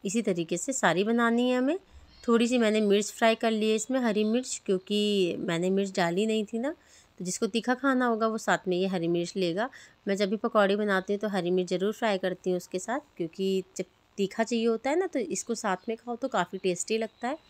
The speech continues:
तो जिसे लेनी होगी ना, तीखी चाहिए होगी थोड़ा सा, तो वो इस मिर्च को कट करके खाएगा। काफ़ी अच्छी लगती है, क्रिस्पी सी खाने में।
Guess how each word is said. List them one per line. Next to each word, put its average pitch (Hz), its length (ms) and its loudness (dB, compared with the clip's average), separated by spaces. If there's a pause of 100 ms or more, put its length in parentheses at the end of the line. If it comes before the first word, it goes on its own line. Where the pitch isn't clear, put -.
(640)
तो 180 60 -4
जिसे 175 260 -2
लेनी 202 260 4
होगी 220 200 0
ना, 262 100 2
तीखी 208 360 -2
चाहिए 214 220 0
होगी 202 180 0
थोड़ा 185 260 0
सा, 247 180 -2
तो 269 140 -4
वो 196 160 2
इस 185 200 2
मिर्च 170 240 0
को 180 120 -6
कट 175 220 -6
करके 175 300 -6
खाएगा। 175 380 -2
काफ़ी 185 360 -2
अच्छी 175 240 -4
लगती 185 280 -2
है, 208 60 0
क्रिस्पी 196 460 -2
सी 202 160 -4
खाने 190 320 0
में। 220 200 -2